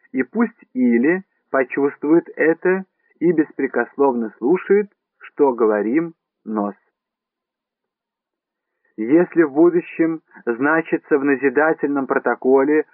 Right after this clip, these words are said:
он вздумает водить переходящий звук, то надлежит ему оного придерживаться до конца, а не перебрасываться быстро на что-либо другое, или, как он раньше имел обыкновение делать, играть совершенно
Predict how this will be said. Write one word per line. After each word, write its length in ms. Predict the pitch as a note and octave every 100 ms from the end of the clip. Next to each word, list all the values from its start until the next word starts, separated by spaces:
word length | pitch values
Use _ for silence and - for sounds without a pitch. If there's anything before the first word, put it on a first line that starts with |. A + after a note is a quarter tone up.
| -
он 260 | - D#3 D3+
вздумает 480 | C3 E3+ F3 D#3+ D#3
водить 460 | C#3+ C#3 C3 F3 - - _ _
переходящий 840 | - C#3 - C3+ C3 E3 E3 - B2+
звук, 440 | G#2+ A#2+ G#3 - - _ _ _
то 120 | C3+
надлежит 560 | D3+ D#3 D#3 C#3 G3+ G3
ему 440 | D3+ D#3+ E3+ E3+ -
оного 440 | B2+ C#3 E3+ F3+
придерживаться 800 | E3+ D3 B2+ D3+ D3+ D#3+ D#3+ -
до 120 | C3
конца, 600 | D#3 F#3 F#3+ - D3+ G#2 - _ _ _ -
а 140 | A#2+
не 120 | C3+
перебрасываться 960 | C3 C3+ B2+ C3 D3 D3+ C#3+ C#3 - C3
быстро 640 | A2+ C3 F3 - D3 D3+ D3 -
на 240 | - B2+ C3
что-либо 480 | - D#3 D#3 C#3+ D3
другое, 640 | D3 D3 G3 D#3 G#2+ F#2+ _ _
или, 200 | A2+ A2+
как 280 | G#2+ B2+ B2+
он 100 | A#2
раньше 420 | B2+ C3+ B2+ C3
имел 360 | A#2+ C3 C3+ B2 - -
обыкновение 840 | A#2 B2 - B2 B2 D3 C#3 B2+
делать, 420 | G#2 A#2+ D3+ D3+ D3 - - -
играть 400 | A2+ B2+ D3 D3
совершенно 720 | - C3 - D3+ D3+ D3 C#3+